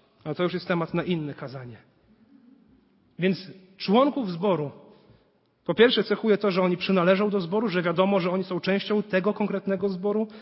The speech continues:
że mają relacje między zborami i w końcu, że mają relacje między sobą oparte na miłości i oparte na prawdzie.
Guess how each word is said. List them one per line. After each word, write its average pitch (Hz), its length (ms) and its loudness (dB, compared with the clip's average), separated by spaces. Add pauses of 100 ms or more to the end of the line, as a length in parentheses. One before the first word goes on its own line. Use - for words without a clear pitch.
(120)
że 175 120 -2
mają 185 240 4
relacje 180 420 0
między 208 300 0
zborami 202 520 0 (280)
i - 60 -6
w - 60 -16
końcu, 220 280 0
że 185 100 0
mają 196 200 4
relacje 196 380 2
między 185 260 2
sobą 170 400 -2
oparte 180 420 -2
na 165 120 0
miłości 190 720 0 (340)
i 170 100 -4
oparte 170 380 -2
na 170 120 0
prawdzie. 139 440 -8